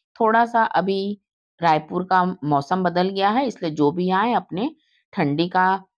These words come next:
कपड़ों का इंतजाम करके आए, क्योंकि मौसम में चेंज आ गया है और ठंड बढ़ चुकी है। तो इस तरीके से आप लोग जो भी श्री भगवत कथा का आनंद लेना चाहते हैं, तो अनिरुद्धाचार्य जी के पंडाल में आइए, और हनुमंत कथा का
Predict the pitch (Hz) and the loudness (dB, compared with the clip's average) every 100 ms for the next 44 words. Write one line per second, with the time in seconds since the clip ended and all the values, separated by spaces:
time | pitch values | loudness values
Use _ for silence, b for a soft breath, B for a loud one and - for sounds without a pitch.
0 | - 151 156 160 180 170 160 135 143 175 | -6 -4 0 0 0 -2 -2 0 0 -2
1 | 170 175 190 214 302 180 165 165 143 135 | -4 -4 -4 -2 -4 -6 -8 -4 -2 -2
2 | - 170 185 185 _ 160 180 233 - 143 | -4 -4 -4 -8 _ -8 -6 -4 -4 -2
3 | 160 165 170 180 214 254 254 _ _ 160 | 0 0 0 0 0 0 -4 _ _ -4
4 | 175 190 123 131 131 - 110 113 113 - | -2 0 0 0 -2 -14 -10 -8 -8 -12
5 | _ _ _ _ _ - - 233 247 220 | _ _ _ _ _ -6 -4 -2 -2 0
6 | 208 220 220 226 - 156 156 180 202 294 | 0 0 0 -2 2 0 0 -2 0 -2
7 | b b b _ _ 175 202 220 220 240 | b b b _ _ -2 2 2 2 -2
8 | 277 262 202 175 175 139 156 180 196 202 | -2 -2 0 0 0 -2 -2 -2 -2 -2
9 | 214 214 214 214 220 208 208 214 202 196 | 0 0 2 0 0 0 -2 0 0 0
10 | 214 220 226 - - - 139 143 156 196 | -2 -2 -2 -6 -6 -4 0 0 0 0
11 | 196 190 196 196 208 208 196 202 196 208 | 0 0 0 -2 -4 -6 -4 0 0 0
12 | 208 208 233 262 156 143 151 196 214 - | 0 0 0 2 2 0 -4 -4 -4 -4
13 | 190 190 175 180 | -4 -2 -2 -2